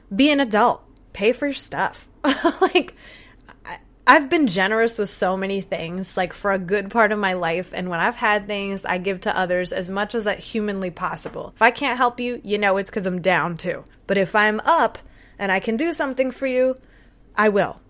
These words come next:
I will go out of my way. I'll do whatever it takes. But, you know, there's a certain point where it's like, really, you can't pay, like, the six bucks or the seven bucks for Disney Plus? I mean,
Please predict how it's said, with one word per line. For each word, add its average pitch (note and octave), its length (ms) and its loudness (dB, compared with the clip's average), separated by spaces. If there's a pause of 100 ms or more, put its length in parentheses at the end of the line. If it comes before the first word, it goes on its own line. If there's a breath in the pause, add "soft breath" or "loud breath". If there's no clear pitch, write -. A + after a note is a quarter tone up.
I G3 60 2
will G#3 100 2
go F#3+ 200 0
out G3 180 6
of A#3 60 -2
my A3 140 0
way. G3 260 2
I'll F3+ 140 -2
do E3+ 160 -8
whatever E3+ 360 -2
it D#3+ 120 -4
takes. D3+ 360 -10
But, F3 260 -2
you F#3+ 100 -4
know, F#3 160 -2
there's G3+ 220 0
a G3 60 -4
certain G#3+ 320 2
point G#3 280 -2
where F#3 120 2
it's F#3 180 0
like, F#3+ 160 -2
really, A3+ 360 0
you A3 80 -4
can't G#3 260 -6
pay, G#3+ 280 -2
like, F3 280 -2
the F#3 80 -2
six - 340 2
bucks F#3 380 2
or F#3+ 60 0
the E3+ 100 -6
seven F#3 340 0
bucks F3 280 0
for F#3 120 -4
Disney F3+ 280 -4
Plus? F#3+ 380 -2
I G3 60 -2
mean, F3 420 -6